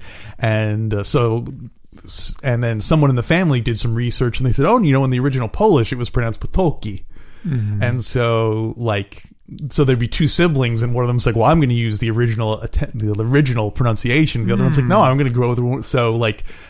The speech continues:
Speaker 1: that would be the start of, like, two family branches. One of them would say, "Oh, we're the Potoki family," and one of them would say, "You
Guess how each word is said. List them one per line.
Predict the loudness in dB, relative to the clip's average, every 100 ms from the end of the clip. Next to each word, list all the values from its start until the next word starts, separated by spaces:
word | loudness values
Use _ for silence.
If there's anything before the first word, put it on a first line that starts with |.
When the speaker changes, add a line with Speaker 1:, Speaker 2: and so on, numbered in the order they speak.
| -4
Speaker 1:
that | -2
would | 0
be | -2
the | -2
start | -2 0 2 2 0
of, | -4 -4
like, | -4 -4 -6 -18 -10
two | 0 0
family | 2 0 0 0 -2
branches. | -2 0 0 2 0 -2
One | -2 0
of | 0
them | -2 -2
would | -2
say, | 0
"Oh, |
we're | 0 0
the | -4
Potoki | -4 2 2 2 -4
family," | -2 0 -2 -2
and | -2
one | -2
of |
them | -4 -6
would | -4
say, | -4
"You | -4 -8